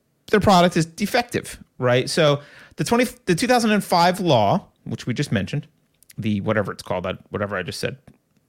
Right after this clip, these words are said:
Protection of Lawful Commerce in Arms Act, does not prevent gun makers from being held liable for defects in their design. So you can sue them if the design's defective.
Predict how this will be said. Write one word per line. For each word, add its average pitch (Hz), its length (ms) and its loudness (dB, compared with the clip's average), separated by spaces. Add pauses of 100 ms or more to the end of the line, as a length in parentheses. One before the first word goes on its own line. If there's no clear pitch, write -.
Protection 143 360 -2
of 113 80 -2
Lawful 117 280 0
Commerce 110 360 -2
in 113 40 -4
Arms 104 220 -4
Act, - 220 -6 (1200)
does 160 160 4
not 190 240 2
prevent 190 380 0
gun 131 160 2
makers 110 300 0
from 123 180 -2
being 127 220 2
held 127 200 2
liable 143 340 4
for 123 140 -2
defects 139 440 -2
in 127 80 2
their 110 100 2
design. 107 520 -2 (440)
So - 140 -4
you 113 160 0
can 196 300 4
sue 196 160 2
them 156 180 2
if 123 120 -2
the 113 80 -4
design's 110 360 -2
defective. - 380 -8